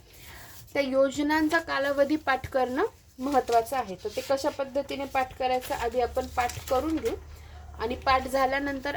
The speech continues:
आपण डायरेक्ट प्रश्न बघू, ठीक आहे? तर बघा, पाठ कसं करायचं ते मी तुम्हाला सांगते. हे बघा,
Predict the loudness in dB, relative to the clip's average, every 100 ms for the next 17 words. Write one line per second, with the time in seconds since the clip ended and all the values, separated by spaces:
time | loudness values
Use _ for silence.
0 | -2 -2 -2 2 4 2 0 0 0 0
1 | 0 -2 -4 0 2 2 -2 -8 -18 -20
2 | -20 -20 -10 -8 0 0 2 0 -2 -16
3 | -18 -20 -20 -18 -18 -18 -20 -20 -20 -20
4 | -20 -20 -20 -20 -20 -20 -20 -20 -20 -12
5 | -8 -8 -6 -4 -4 -6 0 0 -2 0
6 | 0 2 0 0 0 -4 -4 -4 -4 -6
7 | -8 -8 -20 -20 -20 -18 -18 -18 -20 -18
8 | -18 -18 -20 -20 -20 -20 -20 -20 -20 -4
9 | -2 -2 -6